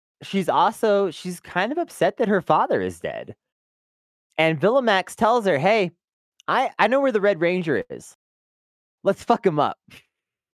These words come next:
Villamax heads out. In the meantime, Deviant is also scheming. And so he hires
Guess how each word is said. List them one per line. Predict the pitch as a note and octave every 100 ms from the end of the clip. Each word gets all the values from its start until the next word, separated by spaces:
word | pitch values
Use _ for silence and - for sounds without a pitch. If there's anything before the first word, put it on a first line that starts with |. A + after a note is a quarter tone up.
| _ D3
Villamax | F3 A3 B3+ G#3 D#3+ D3+ - - - _ _ _ _ -
heads | - G3 F3 F#3+
out. | D#3+ A#2+ B2
In | E3
the | F3+
meantime, | G#3 A3+ G#3+ F3 D3+
Deviant | C3+ G3+ G#3 F3+ C#3 C3+ C#3 - _ _ _ _ _ -
is | E3 C#3
also | D#3 F3 - F3
scheming. | D3+ - B2+ A2 F2 D#2 F#2 D#3+ _ _ _ _
And | C3+ D3 D3+
so | - D#3+
he | C3 - A3 B3
hires | A#3 D#3+ F3 G3+ G#3+ E3 C#3+